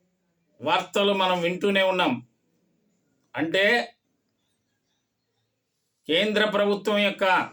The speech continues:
దృష్టిలో ద్రోహులుగా ఉన్నటువంటి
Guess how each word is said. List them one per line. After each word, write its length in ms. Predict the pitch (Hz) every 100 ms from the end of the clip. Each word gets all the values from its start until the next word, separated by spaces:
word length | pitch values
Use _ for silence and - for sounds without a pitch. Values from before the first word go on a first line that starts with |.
| - - _ _ 120
దృష్టిలో 500 | 165 - - 214 220 208 - - _ _ _ - _ - - - _ _ _ _ _ _ _ 107 104
ద్రోహులుగా 540 | 196 214 226 214 208 208
ఉన్నటువంటి 580 | 202 190 196 196 190